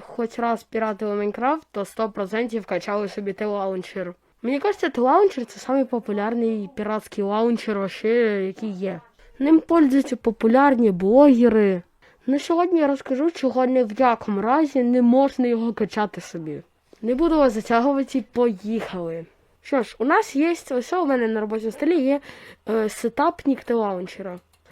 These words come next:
А ось про цю програмку ми поговоримо трохи потім. Якщо ми зараз на вірус Total закинемо сетапнік Т-лаунчера, то нам напише, то, що ніяких тут вірусів немає. Ну, знаєте чого?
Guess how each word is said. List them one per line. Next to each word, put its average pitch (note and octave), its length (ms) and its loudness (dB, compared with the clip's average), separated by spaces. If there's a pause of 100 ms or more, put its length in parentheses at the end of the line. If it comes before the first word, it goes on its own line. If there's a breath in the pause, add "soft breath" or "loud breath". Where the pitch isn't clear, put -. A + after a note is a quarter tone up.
А A3+ 100 0
ось A#3+ 140 -2
про B3 140 -6
цю C#4 400 -4
програмку D#4+ 760 0
ми D4 180 2
поговоримо B3+ 460 -2
трохи B3+ 240 -6
потім. F#3+ 440 -10 (480)
Якщо C4+ 280 0
ми F#4 100 4
зараз D#4+ 320 4
на C#4 100 4
вірус D4+ 320 2
Total B3 320 2
закинемо G#3+ 640 0
сетапнік G3 600 -6
Т-лаунчера, D4+ 920 0 (180)
то C4+ 120 4
нам F#4+ 200 8
напише, F4 400 4
то, C#4+ 140 0
що - 140 0
ніяких D4 480 4
тут B3+ 180 -10
вірусів B3+ 400 2
немає. A#3+ 600 4 (300 soft breath)
Ну, C#4 160 0
знаєте F4 320 4
чого? A3+ 400 -2